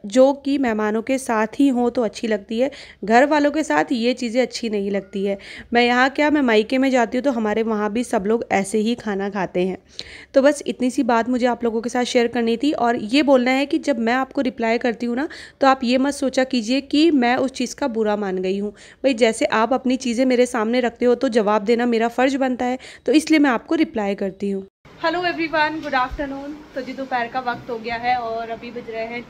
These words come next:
ठीक पौने तीन। दोनों बच्चे आ गए हैं स्कूल से। <laughs> यहाँ पर वंशिका बैठी है, बाहर वेदांश बैठा है और इसकी तबीयत हो गई थी आज स्कूल में ख़राब, करा के बता रही है ये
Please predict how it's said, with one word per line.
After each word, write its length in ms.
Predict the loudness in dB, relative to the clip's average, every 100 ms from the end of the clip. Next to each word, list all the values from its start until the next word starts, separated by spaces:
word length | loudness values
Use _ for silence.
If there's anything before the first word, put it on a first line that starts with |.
| -16
ठीक 140 | -16 -12
पौने 320 | -10 -10 -10 -12
तीन। 420 | -14 -16 -16 -18 -20 -20 -20 -20 -6
दोनों 280 | -4 -4 -4
बच्चे 260 | -6 -4 -2
आ 160 | -2
गए 120 | -4 -8
हैं 220 | -8 -10
स्कूल 580 | -12 -20 -16 -16 -16 -14 -6
से। 280 | -6 -6 -4
<laughs> 40 |
यहाँ 800 | -6 -8 -20 -20 -20 -14 -12 -8
पर 100 | -8
वंशिका 440 | -8 -10 -10 -6 -4
बैठी 340 | -4 -6 -12
है, 220 | -12 -10
बाहर 340 | -10 -8 -8 -8
वेदांश 400 | -8 -8 -10 -10
बैठा 200 | -10 -10
है 100 | -6
और 180 | -2 -4
इसकी 300 | -6 -10 -4
तबीयत 300 | -4 -2 -4
हो 80 | -4
गई 140 | -6
थी 120 | -4
आज 160 | -4 -4
स्कूल 320 | -12 -14 -14
में 180 | -12 -12
ख़राब, 460 | -8 -8 -8 -10
करा 200 | -8 -6
के 140 | -8 -12
बता 280 | -12 -12 -12
रही 160 | -10
है 120 | -8
ये 100 | -8